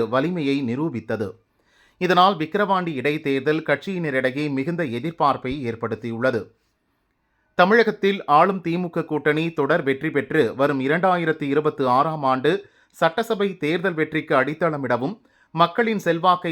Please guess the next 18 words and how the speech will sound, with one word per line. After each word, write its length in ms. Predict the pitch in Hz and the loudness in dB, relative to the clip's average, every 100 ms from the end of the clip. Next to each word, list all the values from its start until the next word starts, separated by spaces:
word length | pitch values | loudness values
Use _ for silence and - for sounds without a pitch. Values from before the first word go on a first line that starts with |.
| 156 | -2
தக்க 260 | 147 - | -2 -2
வைத்துக் 360 | 185 165 156 151 | -4 -6 -8 -4
கொள்ளவும் 380 | 147 139 151 165 | 0 0 -2 -6
தீவிர 300 | 156 170 165 139 | -6 -4 -2 0
கவனம் 380 | 131 135 156 127 | 0 -2 -6 -6
செலுத்தியது. 520 | 120 117 123 123 113 101 _ _ _ 165 | -6 -4 -4 -2 -2 -4 _ _ _ 2
இதனால் 380 | 175 175 196 208 | 4 6 4 2
தேர்தல் 420 | 175 196 196 180 139 | 0 2 2 2 0
அறிவித்தவுடன் 640 | 151 170 165 147 143 170 139 | 0 -2 0 2 2 0 0
ஒரே 140 | 135 160 | 2 2
நாளில் 420 | 185 151 151 165 160 | 2 0 0 -2 4
காலியாக 460 | 143 160 170 170 180 | 4 4 0 -2 -2
இருந்த 280 | 151 143 147 151 | 0 2 2 2
விழுப்புரம் 440 | 139 170 185 160 131 | 2 0 -2 0 0
மத்திய 260 | 127 175 | -2 -4
மாவட்ட 380 | 165 147 143 143 139 | 0 0 0 -2 -6
திமுக 380 | 147 156 160 156 147 | -4 -6 -4 -4 -2
செயலரை 420 | 135 139 135 | -2 2 2